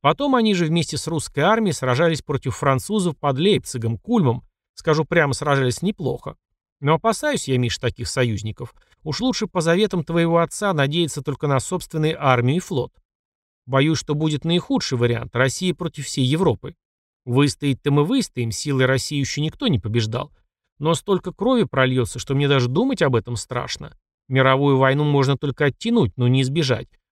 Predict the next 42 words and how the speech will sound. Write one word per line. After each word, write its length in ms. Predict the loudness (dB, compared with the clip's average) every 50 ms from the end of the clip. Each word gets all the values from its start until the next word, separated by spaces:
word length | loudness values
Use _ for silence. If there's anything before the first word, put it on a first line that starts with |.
| _ -4
В 60 | -2
этом 200 | -2 0 0 2
я 140 | 2 2 2
готов 420 | 2 0 0 0 0 -2 -2 0
поверить 400 | 0 0 2 2 2 0 -2 -2
потомкам. 580 | -2 -2 -2 -2 -4 -8 -8 -8 -10 -12 -12 -12 _ _ _ _ _ _ _ _ -2
И 80 | -2
к 80 | 0 2
этой 220 | 2 2 2 2
войне 260 | 4 4 4 4 2 2
надо 220 | 2 2 0 2
готовиться, 600 | 2 2 0 2 2 2 4 4 2 0 -2 -2
готовиться 520 | -2 0 0 0 0 0 0 0 -2 -6
каждый 400 | -4 0 2 2 2 2 2 2
день 180 | 2 2 2 2
и 80 | 0 0
час. 400 | -2 -4 -6 -6 -8 -10 -14 -18 _ _ _ _ _ _ _ _ _ -6
Но 140 | -4 -2
ты 120 | 0 2 2
ведь 120 | 2 2
знаешь, 320 | 0 2 2 2 2 2 0
как 180 | -4 -6 -4 -4
непостоянен 680 | -4 -4 -4 -6 -4 -2 0 2 2 2 2 2 2
Ники 280 | 2 2 0 -2 -4 -6
в 40 | -6
своих 320 | -2 0 0 0 0 -2
пристрастиях. 840 | -4 -6 -6 -6 -4 -4 -4 -4 -6 -8 -12 -12 -14 -14 -14 -16 _ _ _ _ _ _ _ _
Страну 360 | -14 -4 0 2 2 4 4
надо 200 | 2 2 2 0
поднимать 480 | -2 -4 -2 0 2 2 2 2 2 0
на 100 | -2 -2
дыбы, 360 | 0 0 0 2 2 0 0
как 180 | -2 -4 -6 -4
это 140 | -2 0
сделал 340 | 0 0 2 2 2 2 2
Пётр 320 | 0 0 -2 0 0 0 0
Великий. 520 | 2 2 2 0 0 -2 -4 -12 -14 -14 _ _ _ _ _ -4
Может, 320 | -2 0 2 2 0 0
тогда 320 | 0 -2 0 2 2 0
что-то 360 | 0 -2 -2 -4 -4 -2 -2 -2
и 20 |
успеем. 560 | -4 -4 -6 -8 -8 -6 -6 -6 -6 -10 -14